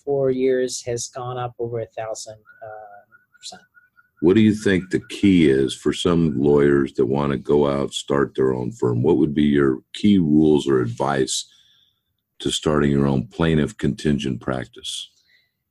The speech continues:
Speaker 1: A contingency practice is very much cash flow driven. Uh, one of the biggest issues with contingency practice is how fast money comes in. As you know, with a lot of P I cases, uh,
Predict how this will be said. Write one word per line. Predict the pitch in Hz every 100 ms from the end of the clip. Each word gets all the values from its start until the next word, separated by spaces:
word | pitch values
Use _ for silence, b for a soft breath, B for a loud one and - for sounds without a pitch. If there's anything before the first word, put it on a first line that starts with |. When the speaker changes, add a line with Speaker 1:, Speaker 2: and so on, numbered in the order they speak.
| _
Speaker 1:
A | 170
contingency | 180 180 214 220 240 202 165
practice | 143 143 135 120 131 131
is | 120
very | 135 160 170
much | 151 127 -
cash | - 147 139 - -
flow | 139 127
driven. | 120 127 113 95 _ - -
Uh, | 123 117 113
one | 113 135 139
of |
the | 131
biggest | 123 147 147 139 - -
issues | 123 - 127 120 117
with | 117 117
contingency | 117 117 120 117 - 117
practice | 113 110 113 117
is | 110 - _ _ _ _
how | _ 147 147
fast | - - 135 131 127 -
money | 143 127 120
comes | 117 113 110 127
in. | 110 98 _ _ _ _
As | 139 123 120
you | 139
know, | 135 139 135
with | 127 123 - - _
a | 135
lot | 131 131
of | 123
P | - 165
I | 131 139
cases, | 143 - 120 117 113 104 - -
uh, | 120 113 113